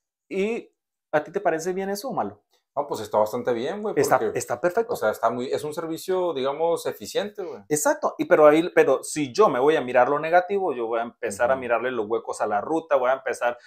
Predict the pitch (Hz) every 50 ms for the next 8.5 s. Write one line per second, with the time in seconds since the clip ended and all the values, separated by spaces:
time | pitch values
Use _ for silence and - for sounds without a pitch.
0 | - _ - 117 123 131 143 147 - - 117 - - 117 117 120 120 - 120 117
1 | 120 156 165 160 160 147 131 131 139 147 156 156 - 107 123 120 135 151 147 -
2 | - 156 151 - - - - _ _ 139 139 139 127 - _ _ _ _ - 165
3 | 165 175 175 175 175 180 233 247 254 220 185 175 185 214 220 - - _ _ _
4 | _ _ _ _ _ _ _ _ _ _ _ _ _ _ _ _ _ _ _ _
5 | - 208 220 226 254 302 254 185 - 160 139 139 139 147 156 156 185 180 190 190
6 | 202 202 208 254 302 - _ _ _ _ _ _ _ _ _ _ _ _ _ _
7 | _ - 151 147 127 113 110 113 120 117 120 113 - 113 101 98 104 98 92 90
8 | _ _ _ - 95 87 82 90 87